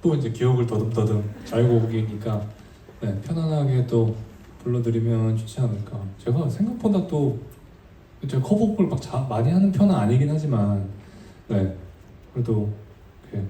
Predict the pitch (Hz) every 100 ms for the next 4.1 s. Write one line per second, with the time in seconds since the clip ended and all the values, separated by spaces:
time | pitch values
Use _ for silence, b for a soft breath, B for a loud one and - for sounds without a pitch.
0 | - 104 107 156 160 151 131 120 113 101
1 | 107 - 107 110 113 107 135 110 98 95
2 | 98 95 - - 87 90 - B B 117
3 | - 156 165 123 123 117 107 107 101 104